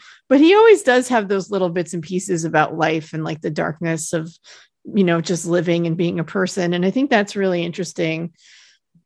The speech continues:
how that's kind of a thread through all his stories, even though all his stories do tend to kind of skew funnier.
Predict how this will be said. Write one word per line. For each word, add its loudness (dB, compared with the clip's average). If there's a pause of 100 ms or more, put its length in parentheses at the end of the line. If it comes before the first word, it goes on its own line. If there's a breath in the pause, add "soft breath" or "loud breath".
(600)
how 4
that's 4
kind -2
of -2
a -2
thread 0
through 0
all 0
his -6
stories, -2
even -2
though 0
all 0
his -2
stories 0
do -4
tend -2
to 0
kind -4
of -10
skew -2
funnier. -6